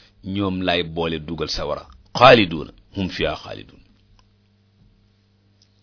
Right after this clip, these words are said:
Daan ne, "يمحق الله الربا ويربي الصدقات." "يمحق الله الربا ويربي الصدقات." Mu ne Yàlla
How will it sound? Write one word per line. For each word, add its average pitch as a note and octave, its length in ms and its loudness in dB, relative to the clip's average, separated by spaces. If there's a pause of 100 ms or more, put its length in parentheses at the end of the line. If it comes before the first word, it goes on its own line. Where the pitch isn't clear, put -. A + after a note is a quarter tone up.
(480)
Daan A2+ 220 8
ne, C3+ 80 6
"يمحق C3+ 460 6
الله C3 460 8
الربا B2+ 500 8
ويربي B2+ 360 8
الصدقات." A#2+ 560 6 (1300)
"يمحق A#2 640 6
الله A2+ 540 6
الربا G#2+ 520 6 (1400)
ويربي F#2+ 380 6
الصدقات." - 520 -2 (1800)
Mu G2 160 4
ne A#2+ 140 8
Yàlla B2+ 460 8